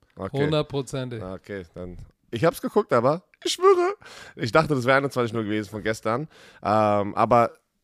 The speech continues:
Speaker 1: zu ein, ein Punkt war das, aber eine, war das schon so, okay, jetzt müssen die Chicago Bears Gas geben. Haben sie dann aber auch gemacht.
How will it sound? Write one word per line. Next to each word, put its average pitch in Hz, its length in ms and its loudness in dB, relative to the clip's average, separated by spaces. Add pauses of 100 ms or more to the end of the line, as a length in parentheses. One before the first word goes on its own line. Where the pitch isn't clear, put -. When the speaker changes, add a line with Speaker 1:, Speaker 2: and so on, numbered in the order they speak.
Speaker 1:
zu - 160 -4
ein, 143 160 2
ein 117 400 2
Punkt 156 180 4
war 143 200 6
das, 135 160 -4
aber 131 280 4
eine, 127 240 2
war 120 320 2
das 131 80 0
schon 120 220 -6
so, 110 280 0 (1000)
okay, 113 400 -2 (340)
jetzt 110 180 -8
müssen 113 240 -6
die 113 120 -8
Chicago 117 420 0
Bears 110 260 2
Gas 113 300 2
geben. 156 320 -4
Haben 151 160 4
sie 190 80 2
dann 175 140 2
aber 139 160 4
auch 120 140 4
gemacht. 110 340 -6